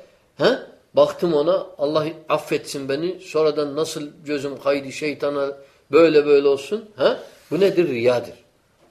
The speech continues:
Sen onu, sen seninle kendi aras-, Rabbin arasında tam bir şekilde tövbe edeceksin. İkinci, Allah'a dönüp hakkıyla nasuh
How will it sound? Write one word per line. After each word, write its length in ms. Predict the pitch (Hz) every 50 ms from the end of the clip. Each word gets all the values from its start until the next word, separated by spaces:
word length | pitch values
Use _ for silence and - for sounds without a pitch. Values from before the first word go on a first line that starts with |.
| _ _ _
Sen 260 | - - - 143 202
onu, 360 | 220 139 120 131 175 233 - - - _ _ _ _
sen 200 | - - 127 147 -
seninle 400 | - 135 120 117 113 107 101 104
kendi 440 | - - 120 123 127 131 160 - -
aras-, 400 | 113 113 117 117 113 - - -
Rabbin 360 | 110 110 110 113 131 160 175 165
arasında 720 | 131 131 135 127 - - 131 143 165 208 254 - - - - - - _ _ _ _ _ _ _
tam 500 | - 160 190 240 277 254 214 180 147 131 110 107 107
bir 160 | 139 170 160
şekilde 760 | - - - 135 - - 131 135 139 165 202 262 285 - - - _ _ _ _ -
tövbe 280 | - - 135 117 113 110
edeceksin. 520 | 98 92 95 87 87 85 82 - - - _ _ _ _ _ _ _ _ _ _ _ _ _ _ _ - - _ _ _ -
İkinci, 840 | 165 165 160 - 185 185 185 185 175 175 208 277 320 330 - - - _ _ _ _ _ _ _ _ _ _ _ _ _ _ _ _ _ _ _ _ _ _ _ _ -
Allah'a 520 | 117 139 147 147 147 139 - 202 202 -
dönüp 420 | 156 160 165 202 240 233 - - -
hakkıyla 840 | - - 123 113 - - - - - 214 208 180 170 190 190 170
nasuh 300 | 139 127 - - 214 -